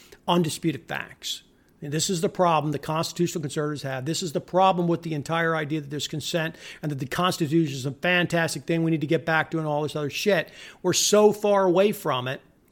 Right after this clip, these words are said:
the people arguing about it have no idea what they're talking about. But now I've showed it again and again and again. And that very important part is done,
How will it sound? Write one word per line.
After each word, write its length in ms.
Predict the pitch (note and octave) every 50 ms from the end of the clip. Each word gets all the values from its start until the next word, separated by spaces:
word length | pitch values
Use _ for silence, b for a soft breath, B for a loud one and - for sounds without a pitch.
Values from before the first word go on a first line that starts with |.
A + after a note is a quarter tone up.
| _ _ _ _ _ _ _ _ _ b b b b b
the 60 | -
people 320 | - - F3+ F3+ F3 - -
arguing 380 | F#3+ F#3 A3 A#3 G3 F#3 F3+
about 200 | D#3+ C3+ D#3+ D#3
it 40 | D3+
have 100 | D#3 C#3
no 360 | C3+ C3+ C#3+ D#3+ F3 F3+ E3
idea 320 | D#3 D3 D3 C3 D3+ C#3+ B2+
what 80 | B2+
they're 80 | - C3
talking 420 | - - C3 B2 - - - -
about. 300 | - - - - - - _ _ B B B B B B B B
But 240 | C#3+ D3+ D3+ - -
now 260 | D#3+ D3+ D#3+ E3 E3
I've 220 | D#3 F3 - D#3 -
showed 320 | - - D3+ D3 D3 C#3
it 100 | - - - _ _ -
again 260 | - C#3 F3 F3 G3
and 80 | G3 F#3
again 220 | F3 D#3+ E3 D#3+
and 80 | D3+ C#3+
again. 340 | C3+ B2 - - - - - _ _ _ _ -
And 340 | - D3 C#3 C3+ C3+ C3 B2+
that 360 | D3+ D3+ D#3 D3+ C#3 - -
very 240 | - F#3+ G#3 G#3+ G3+
important 420 | F#3+ D3+ - - E3+ F3 E3+ C3+ -
part 240 | - D3+ D3+ D3
is 140 | C#3 B2+ A#2
done, 440 | A2+ - D#3+ D#3 D3+ D3 D3+ D3 C3